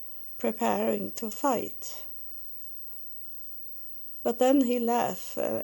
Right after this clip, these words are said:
and relax, and, uh, and, uh, he, he say that we are on our way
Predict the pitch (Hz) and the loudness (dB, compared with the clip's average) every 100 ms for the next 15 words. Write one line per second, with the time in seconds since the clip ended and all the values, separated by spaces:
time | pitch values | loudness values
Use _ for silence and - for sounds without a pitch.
0 | - 208 196 196 208 - 202 196 196 208 | 0 0 0 -2 -2 -2 0 0 2 0
1 | 190 - - - - - - - - 208 | -2 -4 -4 -4 -6 -8 -10 -10 -6 -2
2 | 196 196 190 185 - 190 - - - - | -2 0 0 0 -2 -6 -8 -10 -10 -10
3 | - - - - - - - - - - | -12 -12 -12 -12 -12 -12 -12 -12 -12 -12
4 | - - - - - - - 240 220 208 | -10 -10 -10 -10 -10 -12 -10 -6 -4 0
5 | 220 220 233 214 240 220 - - - - | 0 2 2 0 -4 -8 -10 -10 -10 -12
6 | - - - - - - - - - - | -12 -12 -12 -12 -12 -12 -10 -12 -12 -12
7 | - - - - 233 226 - 277 262 - | -12 -12 -12 -6 -4 0 4 6 6 4
8 | - - 202 208 202 214 220 247 262 220 | 0 -2 -4 -2 0 2 4 4 4 2
9 | - 214 214 208 196 202 196 208 226 196 | 0 0 0 -2 -2 0 0 2 2 2
10 | 196 | -2